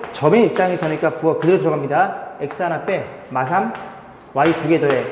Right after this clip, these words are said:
얘를 찾으시면 돼요, 얘. 응? 이렇게 딱,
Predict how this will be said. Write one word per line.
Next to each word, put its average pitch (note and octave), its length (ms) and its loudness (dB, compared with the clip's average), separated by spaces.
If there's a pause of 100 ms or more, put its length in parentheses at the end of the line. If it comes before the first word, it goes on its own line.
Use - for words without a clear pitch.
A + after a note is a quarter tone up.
(380)
얘를 F3 240 6
찾으시면 G3 380 0
돼요, B2 220 0
얘. G#2 120 -6 (380)
응? F#3 100 -8 (340)
이렇게 B2 160 -6
딱, C3+ 140 0